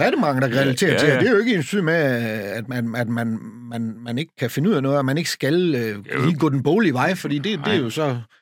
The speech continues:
Speaker 1: viser, det gør alle i dag. Nu har vi brug for alt, hvad der hedder håndværker, ikke?
Speaker 2: Jeg er
Speaker 1: Altså,
Speaker 2: fuldstændig enig.
Speaker 1: men, øh, men ja, så fandt ud af det derovre, og så, øh, var jeg så heldig der, hvor vi boede. Der var et lille skur ude.
Speaker 2: Mm.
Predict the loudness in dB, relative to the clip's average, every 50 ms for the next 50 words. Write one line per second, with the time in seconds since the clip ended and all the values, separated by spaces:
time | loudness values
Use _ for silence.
0 | _ _ _ _ -4 -2 0 0 0 0 -2 0 0 0 2 2 2 2 2 2
1 | 2 2 0 0 -2 -2 -2 -2 -2 -4 -4 -2 0 0 0 0 -2 -6 -8 -8
2 | -12 _ _ _ _ _ _ _ _ _ _ -6 -4 -4 -4 -4 -4 -2 -2 -4
3 | -4 -2 -4 -4 -4 -4 -4 -6 -6 -4 -4 -4 -4 -6 -6 -4 -2 0 0 0
4 | -2 0 2 4 4 4 2 0 -4 _ -16 -4 -2 0 0 2 2 0 0 -2
5 | -2 -4 -8 _ _ -4 -2 0 0 2 2 0 0 -2 -4 -6 _ _ _ _
6 | _ -12 -8 -4 -2 0 2 2 2 0 0 -2 -2 -2 0 0 2 4 4 4
7 | 4 4 2 2 2 2 2 2 2 2 2 2 2 2 0 0 0 2 2 2
8 | 0 0 0 0 0 0 0 0 0 0 0 2 2 0 0 0 0 0 0 0
9 | 0 0 0 0 0 0 0 0 0 0 0 0 0 2 2 2 0 0 -2 -2
10 | 0 0 2 2 2 2 0 -2 -6 _ _ _ _ _ _ _ _ _ _ _
11 | _ _ -20 -20 -10 -6 -4 -4 -4